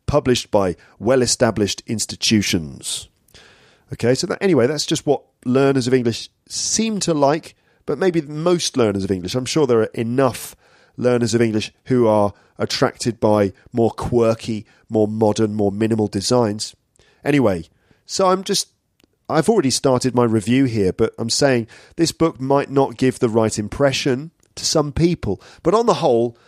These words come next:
I think the content is mostly good, and it certainly can tell you what you need to know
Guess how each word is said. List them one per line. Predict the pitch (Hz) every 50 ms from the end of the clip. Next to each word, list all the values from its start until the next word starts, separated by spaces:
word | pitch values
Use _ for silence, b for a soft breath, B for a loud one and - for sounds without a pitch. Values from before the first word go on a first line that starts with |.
| b b b
I | 120
think | - 165 151
the | - 127
content | - - 156 160 139 - 135 120 120 -
is | - 120 110 -
mostly | 127 135 143 135 - - 120 104
good, | - 117 113 113 107 - -
and | 123 110
it | 110 -
certainly | - - - 139 135 - 104 120
can | 113 - 123 110 -
tell | - - 127 120 120 117
you | 113 110
what | 104 113 127 135 135
you | 139 151 175
need | 165 147 143 135 -
to | 135 127
know | 123 117 92 80 85 90